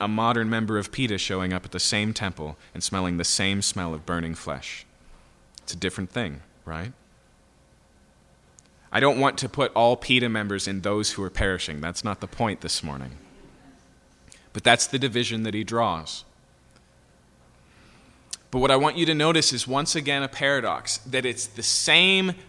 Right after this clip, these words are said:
message, but the response to it is different. And so as Paul goes, both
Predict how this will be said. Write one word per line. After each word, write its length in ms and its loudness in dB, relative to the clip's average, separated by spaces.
message, 840 2
but 120 -6
the 80 6
response 560 4
to 160 0
it 60 0
is 120 -2
different. 380 -4
And 100 0
so 160 8
as 120 6
Paul 320 12
goes, 500 6
both 600 8